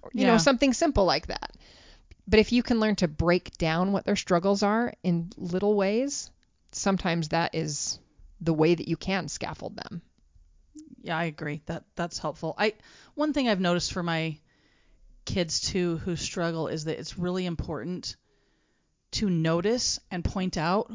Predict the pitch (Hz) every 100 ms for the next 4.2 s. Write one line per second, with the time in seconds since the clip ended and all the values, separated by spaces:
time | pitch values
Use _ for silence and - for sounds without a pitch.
0 | 196 175 175 170 165 156 156 - 156 151
1 | 139 196 220 254 262 - 285 294 302 -
2 | 226 220 202 190 - 180 175 170 170 196
3 | 196 - 190 175 175 165 151 151 147 165
4 | 196 -